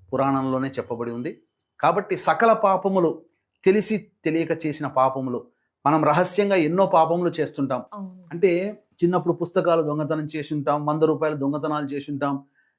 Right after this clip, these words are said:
Speaker 1: ఏదైనా చేసి ఉంటాం. అవన్నీ బయటికి చెప్పుకోలేం, చెప్పుకుంటే సిగ్గుచేటు ఈ కాలంలో.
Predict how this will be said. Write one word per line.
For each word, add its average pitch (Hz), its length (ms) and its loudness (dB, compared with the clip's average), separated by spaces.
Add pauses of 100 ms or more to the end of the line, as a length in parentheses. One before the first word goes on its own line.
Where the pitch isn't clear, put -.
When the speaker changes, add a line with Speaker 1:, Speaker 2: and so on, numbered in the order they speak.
(140)
Speaker 1:
ఏదైనా 226 380 6 (100)
చేసి 180 180 0
ఉంటాం. 143 240 -2
అవన్నీ 185 260 2
బయటికి 196 340 4
చెప్పుకోలేం, 170 440 0
చెప్పుకుంటే 185 440 -2
సిగ్గుచేటు 175 480 -2
ఈ 147 100 -2
కాలంలో. 143 480 0